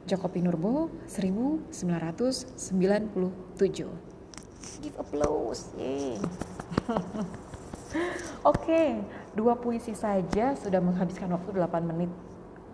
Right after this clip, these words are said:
Eh, ya, seki-, kurang lebih sekitar delapan menit. Eh, oke, begitu saja mungkin dari saya.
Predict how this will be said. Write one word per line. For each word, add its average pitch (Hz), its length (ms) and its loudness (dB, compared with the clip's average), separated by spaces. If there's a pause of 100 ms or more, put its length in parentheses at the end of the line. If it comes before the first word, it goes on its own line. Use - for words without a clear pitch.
(180)
Eh, 165 640 2
ya, 240 80 6
seki-, 180 320 -4
kurang 254 240 6
lebih 233 160 2
sekitar - 240 -2
delapan 180 320 4
menit. 165 140 0 (920)
Eh, 269 720 2 (220)
oke, 175 200 0 (200)
begitu 202 240 -2
saja 208 480 0 (160)
mungkin 202 240 -6
dari 190 160 6
saya. 196 320 0